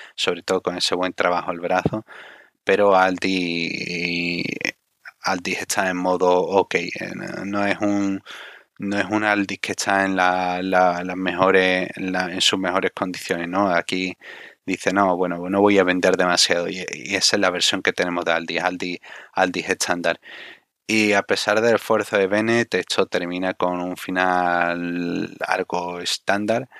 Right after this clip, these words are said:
eh, que va, bueno, Aldi se duele un poco el, del brazo al final, es para lo que sirve, pero,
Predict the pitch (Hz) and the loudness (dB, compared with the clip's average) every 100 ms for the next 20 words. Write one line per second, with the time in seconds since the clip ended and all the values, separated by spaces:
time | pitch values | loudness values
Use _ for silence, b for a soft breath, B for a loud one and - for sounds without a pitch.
0 | B B B 92 90 - 90 92 92 92 | B B B -8 -6 -4 -4 -4 -6 -6
1 | 95 95 92 92 90 - 95 95 92 90 | -6 -4 -4 -4 -2 0 2 2 0 0
2 | 95 - 90 90 90 92 95 92 - 104 | 0 2 -2 -2 -4 -4 -2 -2 0 0
3 | 104 - 92 - 101 143 - - - 90 | 0 0 -2 0 0 0 -2 -14 -4 -2
4 | 87 90 90 90 90 90 90 90 - 113 | 0 0 -2 -2 -2 -2 -2 2 2 4
5 | 139 - B B B B B B _ _ | 2 0 B B B B B B _ _
6 | 101 101 110 104 95 90 90 87 87 85 | 2 6 6 8 6 4 2 2 0 0
7 | 85 | -2